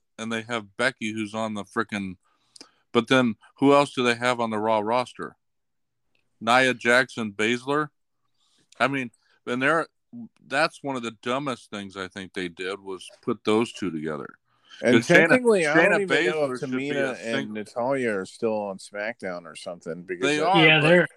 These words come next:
Speaker 1: but Nia Jackson and Baszler were Raw people. But if you look at that, who do they really have to, to face single?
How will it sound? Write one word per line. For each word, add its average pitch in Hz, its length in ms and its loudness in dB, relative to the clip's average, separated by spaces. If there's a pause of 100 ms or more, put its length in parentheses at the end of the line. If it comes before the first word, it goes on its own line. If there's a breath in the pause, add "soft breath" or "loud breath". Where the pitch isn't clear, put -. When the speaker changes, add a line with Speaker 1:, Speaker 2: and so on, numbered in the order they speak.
(360)
Speaker 1:
but 139 160 -8
Nia 147 380 -4
Jackson 127 800 -6 (680)
and 120 340 -12 (140)
Baszler 127 560 0
were 110 340 -2 (120)
Raw 127 300 6
people. 101 540 -10 (580 soft breath)
But 135 200 4 (720)
if 139 220 -2
you 147 100 -2
look 156 280 -2
at 131 160 -10
that, 120 280 -2 (140)
who 147 300 -4
do 175 100 0
they 139 160 -2
really 131 380 -4 (160)
have 127 380 -4 (180)
to, 113 240 -6 (1800 soft breath)
to 123 140 -8
face 127 360 -4
single? 127 540 -8